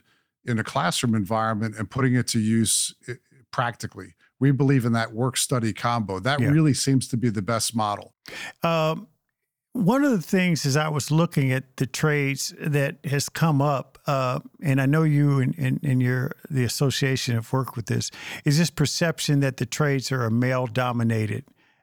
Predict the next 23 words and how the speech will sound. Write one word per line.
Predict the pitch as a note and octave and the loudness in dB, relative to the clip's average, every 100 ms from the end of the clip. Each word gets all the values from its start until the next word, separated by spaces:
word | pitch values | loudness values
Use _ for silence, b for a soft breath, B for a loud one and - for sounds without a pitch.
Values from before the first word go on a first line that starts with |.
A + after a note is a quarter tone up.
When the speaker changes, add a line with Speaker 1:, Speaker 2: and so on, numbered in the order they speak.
| _ | _
Speaker 2:
uh, | C#3+ - | -6 -2
area, | C3 C3 A#2+ G#2 G2 - | 0 2 0 -2 -6 -4
and | C3+ B2 | 0 2
that, | B2+ A#2+ - B B B B | 2 0 -6 B B B B
uh, | - C3+ C3 B2+ - - | -2 0 0 -2 -4 -4
there's | E3 D3+ - | 0 0 0
been | - F3 F3+ | 0 2 2
a | D3 | 2
big | B2 C#3+ - | 0 -2 -2
push | - G#3+ C3+ - | 0 0 0 -2
to | - | 0
make | C#3+ C#3+ C3 | 2 2 0
sure | - F#3 E3 C3+ A#2+ B B B _ | 0 2 2 0 -4 B B B _
that | C#3 C3 | -2 0
young | C#3+ D#3 D#3 D3 | 2 2 2 2
girls | A#2+ D3 F#3 C#3+ A#2 | 0 0 2 0 0
and | B2+ A#2 | 2 2
women | F3 A#3 C#3+ | 4 4 4
know | B2+ A#2+ A#2 A#2 | 2 2 0 -2
that | A#2 C3 B2+ | -2 -2 -2
they | D3+ E3 D#3 | -2 0 0
have | C#3 C3 B2 | 0 0 0
a, | B2 A#2+ A#2+ | -2 -2 -4